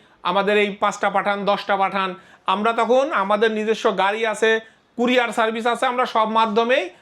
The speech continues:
পাঠাই দিই। এই জন্য আমাদের খুচরা যারা সেল করে, তারা ডিসপ্লে অনেক টিভি সাজা সুজা রাখে, কিন্তু আমাদের দেখেন সব ইনটেক কার্টন, আমরা এইসব মাল খুলিও না। যখন একটা কাস্টমার আসে, তখন আমরা খুলে just শুধু দেখাই, কিন্তু আমরা টিভি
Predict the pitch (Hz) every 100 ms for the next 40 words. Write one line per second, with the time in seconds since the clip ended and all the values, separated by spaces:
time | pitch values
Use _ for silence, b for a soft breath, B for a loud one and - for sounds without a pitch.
0 | b - 196 202 170 190 208 233 247 247
1 | 247 277 240 - 269 262 262 - 262 262
2 | 226 151 - b b 226 247 262 254 -
3 | 262 247 247 254 240 240 240 226 226 220
4 | 214 208 214 202 165 156 143 196 202 277
5 | - B B 185 214 226 233 226 233 240
6 | 240 247 233 240 254 240 208 180 147 117
7 | _ b b b 175 208 240 226 240 240
8 | 247 240 277 277 277 202 127 - b b
9 | b 165 214 214 277 262 254 247 226 277
10 | 254 254 226 220 269 254 226 254 254 254
11 | - 233 233 202 214 - 233 220 185 202
12 | 165 117 - 220 220 220 240 240 240 262
13 | 311